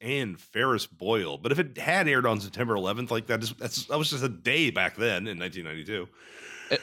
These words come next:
Speaker 2: it also shows, folks, just real quickly, I wanna point out Summer Gleason with her foxy boxy.
Speaker 1: Not the first appearance of her.
Speaker 2: No, but you know what? She can chill me to my boner any day.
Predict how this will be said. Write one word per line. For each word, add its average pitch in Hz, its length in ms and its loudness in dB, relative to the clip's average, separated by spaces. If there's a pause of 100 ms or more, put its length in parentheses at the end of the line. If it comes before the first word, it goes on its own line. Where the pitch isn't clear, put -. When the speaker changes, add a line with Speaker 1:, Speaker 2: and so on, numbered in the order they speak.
Speaker 2:
it 165 120 8
also 220 360 8
shows, 208 440 6
folks, 170 300 4
just 180 160 0
real 175 80 8
quickly, 165 300 2
I - 20 8
wanna 147 140 4
point 160 200 4
out 156 220 2
Summer 165 460 6
Gleason 131 720 4
with 123 140 6
her 120 200 8
foxy 131 640 2
boxy. 120 800 4
Speaker 1:
Not 135 200 0
the 185 60 -2
first 196 280 2
appearance 214 400 4
of 185 80 6
her. 208 140 6
Speaker 2:
No, 151 340 8
but 139 200 6
you 156 120 4
know 160 140 8
what? 170 300 6
She - 220 6
can 185 160 2
chill 175 260 6
me 156 200 6
to 147 80 6
my 131 220 4
boner 110 440 4
any 110 300 2
day. 90 380 2